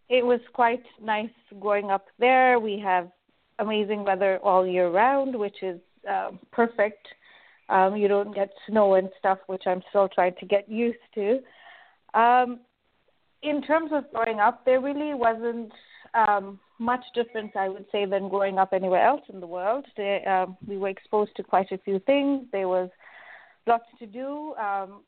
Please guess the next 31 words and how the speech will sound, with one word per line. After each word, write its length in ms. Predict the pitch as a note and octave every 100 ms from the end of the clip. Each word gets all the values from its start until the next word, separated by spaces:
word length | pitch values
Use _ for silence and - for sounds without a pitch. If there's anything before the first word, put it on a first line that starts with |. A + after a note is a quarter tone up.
| _
something 360 | - A#3 A#3+ A#3
that 160 | G#3 A3
was 160 | G#3 G#3
nice 280 | G3+ G3+ G#3+
that 160 | G#3+ G3+ - -
I 240 | G3+ G3 G3+
still 200 | - A3+
have 280 | A3 G#3 F#3+
yet 200 | F#3+ G3 - -
to 80 |
encounter 640 | G3 F#3+ F#3+ F#3 F#3+ G3 E3+
anywhere 420 | F#3+ F#3 F3+ E3+
else 200 | G3+ G3+ -
is 100 | G3 F#3+
the 80 |
wildlife 720 | F#3 G3+ A3 G3+ F#3 F3+ D#4 D#4
and 220 | A3 G3+ G3
getting 280 | G#3 G#3 G#3
to 60 | G#3+
go 240 | G#3 G3
on 140 | G3 -
safaris 720 | G#3 - G3 G3 G3 G3+ F#3+
and 200 | F#3+ F#3 F#3 _
seeing 240 | G#3 G3+ -
sort 160 | G3 G3
of 100 | F#3+
the 80 | F#3
wilderness, 580 | F#3 G#3 G#3 G3 F#3 F#3 - _ _ _ _ - - _ _ _ -
um, 540 | G3 F3+ F3 F3 F#3 - - -
in 160 | G#3+ G3
action. 720 | G#3 G#3+ - F#3+ F#3 G3+